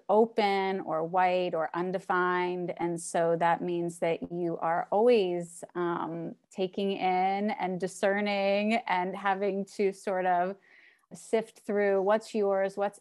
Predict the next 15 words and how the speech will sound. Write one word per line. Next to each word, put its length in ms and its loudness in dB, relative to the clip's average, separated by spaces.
other 240 -2
people's. 680 -2
And 160 0
also, 920 2
just 260 -8
as 180 -2
you 140 -2
said, 560 4
then 320 0
reflect 580 -2
that 280 2
back, 460 0
that 160 -2
your 560 4
environment 1080 -2